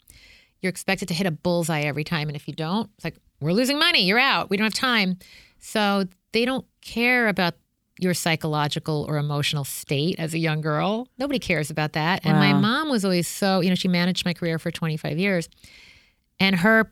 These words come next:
Speaker 1: primary goal was to keep me sane. Really.
Speaker 2: Thank God for your mother,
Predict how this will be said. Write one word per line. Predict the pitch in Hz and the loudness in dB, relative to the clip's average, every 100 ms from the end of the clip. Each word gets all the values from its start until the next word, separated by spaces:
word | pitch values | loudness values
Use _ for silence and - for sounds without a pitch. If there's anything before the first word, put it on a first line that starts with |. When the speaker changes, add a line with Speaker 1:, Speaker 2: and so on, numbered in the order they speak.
| - | -6
Speaker 1:
primary | - 220 214 208 202 | 0 2 4 4 2
goal | 165 196 190 | 2 2 2
was | 180 160 | 2 0
to | 180 | -2
keep | - 160 | -2 0
me | 165 | 0
sane. | - 156 147 139 - _ _ _ - | 0 -2 -4 -8 -14 _ _ _ -2
Really. | 254 277 208 185 | 4 6 6 6
Speaker 2:
Thank | |
God | 214 214 | 6 6
for | - 185 | 4 4
your | 170 | 4
mother, | 165 160 147 123 127 | 4 4 4 2 -2